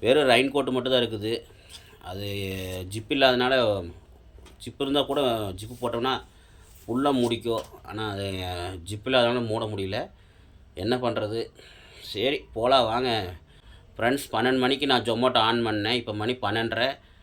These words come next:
பன்னெண்டரை மணிக்கு தான் நம்மளுக்கு ஆர்டரே வந்திருக்குது. சைடுல போடுறேன் பாருங்க, நூத்தி எட்டு ரூபா ஆர்டர் என்னமோ. இப்போ தான் ஆர்டர் வந்திருக்குது.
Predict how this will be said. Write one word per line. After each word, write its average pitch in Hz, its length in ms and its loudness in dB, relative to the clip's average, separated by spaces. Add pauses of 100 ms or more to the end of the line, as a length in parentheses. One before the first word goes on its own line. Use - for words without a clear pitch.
(340)
பன்னெண்டரை 127 400 4
மணிக்கு 131 280 2
தான் 147 100 6
நம்மளுக்கு 120 300 2
ஆர்டரே 117 320 4
வந்திருக்குது. 113 680 -2
சைடுல 120 280 2
போடுறேன் 110 280 -2
பாருங்க, 104 360 0
நூத்தி 131 500 0
எட்டு 123 240 2
ரூபா 123 220 6
ஆர்டர் 110 200 2
என்னமோ. 107 460 -2 (200)
இப்போ - 140 2
தான் 143 160 10
ஆர்டர் 131 260 6
வந்திருக்குது. 117 680 0